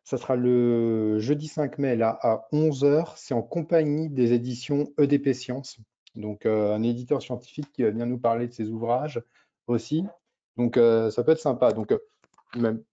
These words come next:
je vous renverrai de toute manière tous les liens pour pouvoir, et puis le, le, le, le planning des, des pro-, des prochaines séances, lien et planning.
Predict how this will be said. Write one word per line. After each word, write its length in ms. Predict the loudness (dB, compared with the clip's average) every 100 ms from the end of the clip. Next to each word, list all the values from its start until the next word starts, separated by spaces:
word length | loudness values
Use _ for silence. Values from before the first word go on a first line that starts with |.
| -12
je 120 | -6
vous 100 | -2
renverrai 480 | 4 4 4 4 2
de 120 | 0
toute 140 | -8 -6
manière 340 | -2 -2 -4
tous 140 | -4 -2
les 120 | -2
liens 360 | 0 0 0
pour 120 | -2 -10
pouvoir, 360 | -12 -4 -2
et 60 | -2
puis 140 | -2
le, 200 | 0 0
le, 280 | 2 4 4
le, 340 | 2 0 0 -4 -10 -10
le 360 | -8 -6 -6 -2
planning 540 | 0 0 -2 0 -2
des, 220 | -2 -4
des 120 | -4
pro-, 200 | -2 0
des 100 | 0
prochaines 320 | 0 -2 0 0
séances, 480 | 0 -2 -2 -6 -8 -10 _ _
lien 240 | -4 0 0
et 80 |
planning. 500 | 0 0 2 4 2